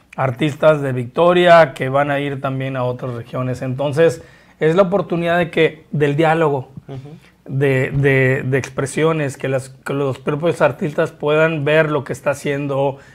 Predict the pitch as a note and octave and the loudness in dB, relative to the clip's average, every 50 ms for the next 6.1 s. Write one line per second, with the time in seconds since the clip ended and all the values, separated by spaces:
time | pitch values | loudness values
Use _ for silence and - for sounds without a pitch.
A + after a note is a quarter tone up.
0 | - _ - - B2+ B2+ A2+ A#2+ A2+ A2+ G#2+ A2 A#2+ D3 E3+ F3+ E3+ D#3+ - - | -16 _ -4 -4 -2 -2 -4 -4 -4 -6 -6 -4 -2 -2 0 0 0 -2 -2 -4
1 | B2+ B2 A#2 B2+ C#3 B2 - - C3 B2+ - - D3 C3+ B2+ B2+ B2+ B2+ B2 B2 | -6 -6 -6 -8 -12 -12 -10 -8 -8 -8 -8 -8 -6 -4 -4 -2 -2 -2 0 0
2 | B2 A#2+ A#2 A#2 B2 - - - - - - - _ - - C3+ C3+ C3 C3 B2+ | -2 -2 -4 -6 -8 -12 -18 -20 -20 -20 -20 -20 _ -10 -6 -4 -2 0 0 0
3 | B2+ B2+ B2 A#2+ A#2+ B2 A#2+ A#2+ A#2+ A#2+ A#2+ A#2 A#2+ B2 - - - - _ _ | 0 0 0 -2 -2 -2 -2 -2 -4 -4 -4 -6 -8 -10 -12 -18 -20 -20 _ _
4 | _ _ _ _ - E3+ F3+ F#3 F3+ E3 E3 D#3+ D#3+ D3+ - D#3 C3+ C3 - C#3 | _ _ _ _ 2 2 4 4 2 -2 -2 -2 -2 -2 -2 -4 -4 -2 -4 -4
5 | C3+ C3+ C3+ C3 C3 C3 B2 A#2 A#2+ A#2+ - B2+ B2+ - - C3+ C3+ C3 C3 B2 | -4 -4 -4 -4 -4 -4 -4 -6 -6 -8 -8 -10 -10 -8 -6 -4 -4 -2 -2 -4
6 | A#2+ B2 | -4 -6